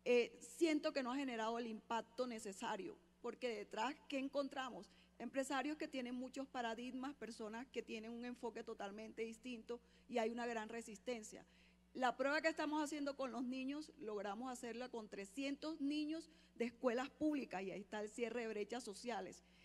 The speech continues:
Y si ustedes vieran los resultados y la asimilación y el compromiso, ¿y qué encontramos en esas escuelas públicas más allá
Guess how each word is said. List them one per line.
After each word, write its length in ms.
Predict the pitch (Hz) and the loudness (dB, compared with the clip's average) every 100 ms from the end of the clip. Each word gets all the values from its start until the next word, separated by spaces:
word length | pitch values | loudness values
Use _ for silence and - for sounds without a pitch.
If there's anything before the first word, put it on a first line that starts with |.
| - | -16
Y 80 | - | -8
si 100 | 247 | -6
ustedes 320 | 247 262 277 | 0 4 4
vieran 280 | 294 320 330 | 6 6 6
los 120 | 302 | 4
resultados 540 | 262 220 185 - 214 294 | 0 -2 -4 0 0 0
y 20 | |
la 100 | 269 | -2
asimilación 720 | 269 226 202 185 - 233 262 | -4 -6 -6 -8 -4 -2 -2
y 140 | 254 254 | 0 0
el 140 | 240 | 2
compromiso, 760 | - 220 214 202 226 247 - - - - - | 0 0 0 -4 -4 -6 -8 -14 -20 -20 2
¿y 140 | 294 - | 2 4
qué 160 | 311 320 | 6 6
encontramos 720 | 339 349 339 320 311 294 320 | 6 2 2 2 4 4 4
en 140 | 320 254 | 4 0
esas 260 | 240 285 | -2 -2
escuelas 420 | 269 - 233 233 | -4 -4 -2 -2
públicas 480 | 277 277 277 285 240 | -2 -2 0 2 0
más 280 | 220 233 277 | 0 -2 0
allá 400 | 277 254 247 269 | 0 0 0 -2